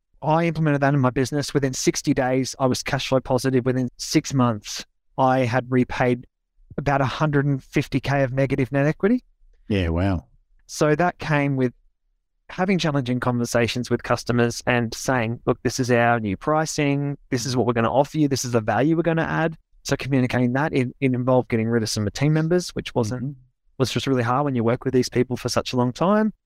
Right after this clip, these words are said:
Speaker 2: Yeah, yeah.
Speaker 1: A-, and, um, and, but it made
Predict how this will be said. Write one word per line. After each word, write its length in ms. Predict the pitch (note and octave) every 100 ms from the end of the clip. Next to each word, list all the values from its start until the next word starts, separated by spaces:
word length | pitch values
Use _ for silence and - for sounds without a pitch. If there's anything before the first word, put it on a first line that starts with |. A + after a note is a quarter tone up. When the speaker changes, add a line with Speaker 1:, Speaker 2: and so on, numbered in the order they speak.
| _ -
Speaker 2:
Yeah, 160 | F#2
yeah. 380 | E2+ F2+ E2 C3+
Speaker 1:
A-, 200 | - -
and, 440 | C3+ D3 C#3+ C#3 C#3+
um, 340 | C#3 C#3+ C#3 _ _ _ _ _ _ _ D3
and, 360 | D3+ C#3+ -
but 160 | C#3+ C#3+ D#3
it 120 | D3+
made 520 | D3+ C#3+ C#3 C#3 C3